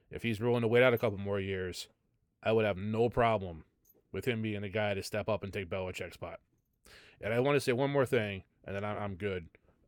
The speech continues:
I don't know if you have more to say, obviously, whatever you have to say, but I by no means think a team should have to put on a dog and pony show.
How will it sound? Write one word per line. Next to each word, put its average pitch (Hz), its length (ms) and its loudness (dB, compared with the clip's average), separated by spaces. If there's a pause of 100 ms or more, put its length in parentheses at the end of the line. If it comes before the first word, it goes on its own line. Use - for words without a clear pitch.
(280)
I 104 80 -6
don't 107 80 -4
know 104 80 -4
if 92 80 -10
you 113 100 0
have 104 100 0
more 104 180 -4
to 98 60 -6
say, 107 200 -4
obviously, 95 480 -6 (240)
whatever 95 300 -6
you 92 140 -4
have 85 100 -4
to 87 80 -10
say, 92 180 -6
but 85 200 -8 (840)
I 139 160 8
by 180 160 8
no 143 180 8
means 135 500 2 (140)
think - 520 -4 (560)
a 101 80 -4
team 127 240 0
should 123 120 0
have 113 140 0
to 113 80 -4
put 123 160 2
on 107 100 0
a 98 60 -6
dog 113 220 0
and 131 100 -6
pony 120 260 0
show. 78 360 -8